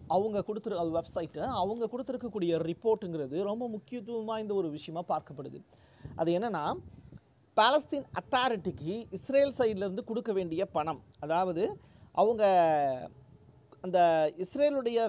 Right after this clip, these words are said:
finance minister வந்து அந்த டாக்ஸ், ஆ, கொடுக்கணும் அவங்களுக்கு, அந்த அமௌண்ட்டை ஏன் கொடுக்கல அப்படிங்கிற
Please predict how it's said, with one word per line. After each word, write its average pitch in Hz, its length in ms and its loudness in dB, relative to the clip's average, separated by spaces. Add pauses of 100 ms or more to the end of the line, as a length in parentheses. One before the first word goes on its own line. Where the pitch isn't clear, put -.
finance 269 720 -4 (100)
minister 208 480 -6
வந்து 180 600 -2
அந்த 170 500 -2 (440)
டாக்ஸ், - 580 -4 (140)
ஆ, 147 560 -4 (160)
கொடுக்கணும் 202 380 -6
அவங்களுக்கு, 147 560 -6 (400)
அந்த 240 240 2
அமௌண்ட்டை 277 380 4
ஏன் 262 320 0
கொடுக்கல 269 260 -4
அப்படிங்கிற 208 600 2